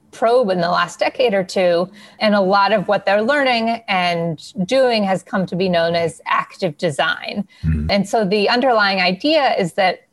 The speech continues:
Speaker 1: the way, in a lot of ways, movement, physical movement and activity has been designed out of the modern environment, whether that's at the building level or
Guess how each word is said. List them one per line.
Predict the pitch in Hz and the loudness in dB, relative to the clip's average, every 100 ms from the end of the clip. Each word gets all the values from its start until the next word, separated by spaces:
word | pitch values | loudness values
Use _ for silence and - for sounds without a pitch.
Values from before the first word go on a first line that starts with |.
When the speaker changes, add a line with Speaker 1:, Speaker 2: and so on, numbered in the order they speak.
| - | -4
Speaker 1:
the | 196 | -2
way, | 175 180 196 196 196 196 175 196 - | 0 2 2 2 2 0 -2 -8 -2
in | 214 | 0
a | 202 | 2
lot | 220 233 | 2 2
of | 247 | 2
ways, | 208 190 180 160 180 | 2 2 0 0 0
movement, | 170 190 220 202 196 165 214 220 | 2 2 2 0 0 0 -2 -4
physical | - 277 214 214 196 | -4 -2 0 0 -2
movement | 175 180 160 - 175 160 | 0 -2 -4 -4 -4 -2
and | 175 | -2
activity | 170 - 285 254 226 214 208 - _ - | -4 -4 -4 0 0 0 -4 -18 _ -4
has | 220 190 | -2 0
been | 233 | 0
designed | 208 202 196 202 214 208 - | 2 2 2 2 2 -2 0
out | 180 214 - - | 0 0 -2 -8
of | 160 | -8
the | - | -6
modern | 175 185 185 | -6 -6 -6
environment, | 175 160 - - - - 220 | -6 -4 -4 -6 -4 -4 -2
whether | 190 190 202 | 0 2 2
that's | 180 180 | 0 -2
at | 196 | -2
the | 196 | -2
building | 156 185 180 190 | 0 0 2 2
level | 180 170 175 180 - | 2 2 2 2 2
or | - 170 170 165 165 | 2 2 2 0 -2